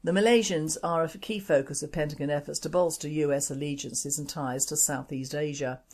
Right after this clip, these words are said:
Kuala Lumpur is amongst the more silent partners in the region looking for U S leadership to counterbalance China, and who privately have voiced alarm over Chinese bullying in the South China Sea in maritime disputes with most states in the region.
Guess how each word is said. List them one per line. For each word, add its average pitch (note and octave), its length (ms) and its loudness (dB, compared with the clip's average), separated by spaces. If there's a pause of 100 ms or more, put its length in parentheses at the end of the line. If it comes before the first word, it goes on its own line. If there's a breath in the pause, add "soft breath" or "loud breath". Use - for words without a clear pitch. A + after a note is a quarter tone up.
(280 loud breath)
Kuala A#3+ 300 8
Lumpur E3 440 2
is D3 120 4
amongst D3 420 -2
the D3+ 60 -4
more D3 220 -4
silent D3+ 420 -2
partners C#3 400 -4
in D#3 80 -4
the D3 80 -2
region C#3+ 400 -4
looking D3 240 -6
for C#3+ 100 -8
U D3 200 0
S C#3+ 160 -2
leadership C#3 520 -4 (280 soft breath)
to - 80 -6
counterbalance C3+ 720 0
China, C#3+ 500 -2 (200 loud breath)
and F3 120 -2
who G3+ 120 2
privately F#3+ 500 0
have D3 120 -4
voiced D3+ 300 2
alarm D3+ 320 0
over C#3 160 0
Chinese C#3+ 520 -6
bullying D3 420 -2
in D3+ 80 -6
the D3 80 -6
South C#3 320 -2
China C3+ 380 -4
Sea D#3+ 440 2 (240 loud breath)
in G3 140 0
maritime F3 540 4
disputes C#3 480 -2
with D3 120 -8
most D#3 240 0
states B2 360 -2
in C#3 160 -6
the B2 80 -4
region. C#3 520 -4